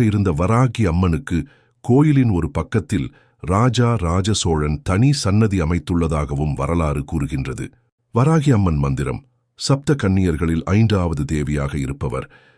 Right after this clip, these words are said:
ஸ்ரீ வராகி அம்மன். தீயவற்றை அழித்து தர்மத்தை நிலைநிறுத்தும் ஸ்ரீ வராகி அம்மன் வழிபாடு செய்பவர்களுக்கு வேண்டிய அனைத்தையும் அம்பாள் அருள்வார். அப்படிப்பட்ட வராகி அம்மனின் அருளை பெற்றுத்தரும் ஒரு சக்தி வாய்ந்த மந்திரத்தை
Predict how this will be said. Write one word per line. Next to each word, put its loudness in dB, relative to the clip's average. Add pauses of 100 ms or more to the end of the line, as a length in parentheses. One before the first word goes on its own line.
(140)
ஸ்ரீ 2
வராகி 0
அம்மன். -6 (640)
தீயவற்றை 2
அழித்து -2 (460)
தர்மத்தை 2
நிலைநிறுத்தும் -2 (380)
ஸ்ரீ 0
வராகி 0
அம்மன் 2
வழிபாடு 2
செய்பவர்களுக்கு -2
வேண்டிய -2
அனைத்தையும் -2
அம்பாள் -2
அருள்வார். -6 (720)
அப்படிப்பட்ட 0
வராகி 0
அம்மனின் 2
அருளை 0
பெற்றுத்தரும் -4
ஒரு -4
சக்தி -4
வாய்ந்த -2
மந்திரத்தை -2